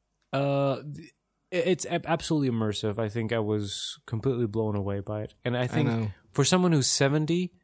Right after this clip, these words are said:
Speaker 1: and has made this
Speaker 2: You're
Speaker 1: movie three
Speaker 2: seventy?
Speaker 1: times before.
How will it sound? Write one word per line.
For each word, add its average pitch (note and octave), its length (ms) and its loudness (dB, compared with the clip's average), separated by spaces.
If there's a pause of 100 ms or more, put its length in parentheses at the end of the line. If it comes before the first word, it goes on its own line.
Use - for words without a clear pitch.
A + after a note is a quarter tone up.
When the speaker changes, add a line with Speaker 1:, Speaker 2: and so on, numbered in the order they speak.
(380)
Speaker 1:
and A#2+ 120 4
has B2 220 4
made C3 320 4
this B2+ 140 2
Speaker 2:
You're C#3 180 4
Speaker 1:
movie B2 60 8
three A#2+ 80 6
Speaker 2:
seventy? D3+ 340 6
Speaker 1:
times B2 240 4
before. A#2 560 2